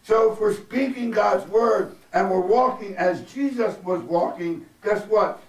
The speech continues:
Even though the enemy comes to you and says, "Hey, listen, that's not, that's not what's happening," then we should be able to know what the word of God says so that we can literally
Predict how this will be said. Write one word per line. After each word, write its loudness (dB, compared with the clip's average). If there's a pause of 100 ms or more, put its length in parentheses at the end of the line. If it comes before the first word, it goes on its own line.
(120)
Even 0
though 4
the -10
enemy 0
comes -2
to -14
you 2
and -4
says, -4 (220)
"Hey, 0
listen, -2 (360)
that's -12
not, 0
that's -2
not -6
what's 0
happening," -4 (680)
then -2
we 0
should -4
be 2
able 2
to -4
know 2
what 2
the 0
word -2
of -10
God 2
says -2
so -6
that -2
we -10
can -8
literally 0